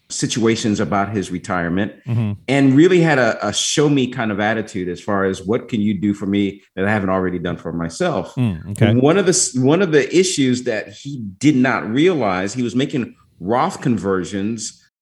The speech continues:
Speaker 1: every year, moving money from taxable dollars to tax-free dollars.
Speaker 2: Mm-hmm.
Speaker 1: But what he didn't realize was he was actually going to cost himself some additional money because Medicare looks at the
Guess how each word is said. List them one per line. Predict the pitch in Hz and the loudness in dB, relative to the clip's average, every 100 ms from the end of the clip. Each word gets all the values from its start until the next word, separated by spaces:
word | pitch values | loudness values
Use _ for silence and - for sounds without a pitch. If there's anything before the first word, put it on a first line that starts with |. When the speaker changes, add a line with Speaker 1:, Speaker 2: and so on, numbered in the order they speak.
| _ | _
Speaker 1:
every | 139 165 156 147 | 0 2 4 4
year, | 127 147 123 101 123 - | 4 4 4 2 -2 -4
moving | 104 123 123 | -2 -2 -2
money | 117 113 117 | -2 -2 -4
from | - 95 90 | -4 -6 -6
taxable | - 110 - 147 135 | -4 -4 -2 -4 -2
dollars | 123 110 127 139 | 0 0 0 -2
to | - | -8
tax-free | 98 113 110 - 117 113 | -8 -2 -2 -4 -8 -4
dollars. | 104 107 143 160 | -4 -4 -4 2
Speaker 2:
Mm-hmm. | 135 131 147 - - _ | 4 4 2 -6 -20 _
Speaker 1:
But | 131 | 2
what | 123 143 | 4 4
he | 143 | 2
didn't | 113 160 139 104 | 2 2 2 0
realize | 147 180 139 101 104 104 | 0 2 0 0 0 -2
was | 113 113 113 - _ | 0 0 -2 -6 _
he | 120 123 | -6 -2
was | 151 135 | 2 2
actually | 120 131 - 120 | 0 -2 -4 -4
going | 107 107 | -2 -4
to | 104 | -6
cost | - - 135 190 202 | -10 -8 -4 -2 0
himself | 123 104 - 92 90 - _ | -2 0 0 0 -2 -6 _
some | - 127 | -2 2
additional | 104 87 156 165 160 120 | 2 2 0 0 0 0
money | 98 92 95 | 0 0 -2
because | 85 104 - 147 139 120 120 - _ _ _ - | -4 -6 -4 0 2 2 -2 -10 _ _ _ 0
Medicare | 110 120 147 190 190 - - 110 101 92 92 104 120 _ _ | 4 6 6 4 2 -2 0 2 2 0 -2 -6 -10 _ _
looks | 95 120 147 - 127 | 0 2 2 -2 -2
at | 127 120 | -2 -2
the | 107 110 - | -4 -4 -4